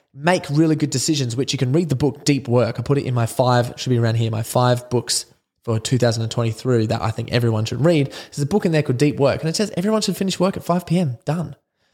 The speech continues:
Because you need that time in order to make decisions. This is coming from Cal Newport, who helps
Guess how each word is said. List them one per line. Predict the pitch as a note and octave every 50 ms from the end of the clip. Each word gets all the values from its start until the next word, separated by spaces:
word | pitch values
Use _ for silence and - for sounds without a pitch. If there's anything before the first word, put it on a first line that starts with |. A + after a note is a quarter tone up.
| _
Because | - C#3+ F3 D3+
you | D#3+ D#3+
need | D#3+ E3+ F#3+ F#3 E3+
that | D#3+ - -
time | - - F3+ E3+ D#3
in | D3
order | D3 D3 D3
to | C#3
make | C#3 C3+
decisions. | - C3 A#2+ - E3+ C#3+ A2+ A#2 - - - - - -
This | - F3
is | F#3+ F#3+ E3+
coming | - F3+ E3+ E3+
from | D#3+ - C#3
Cal | C3+ - D3+ C#3+ C3+
Newport, | C3 C3+ E3+ E3+ - - B2+ A#2 -
who | B2
helps | A#2 G#2+ C3 E3 D#3+ - - -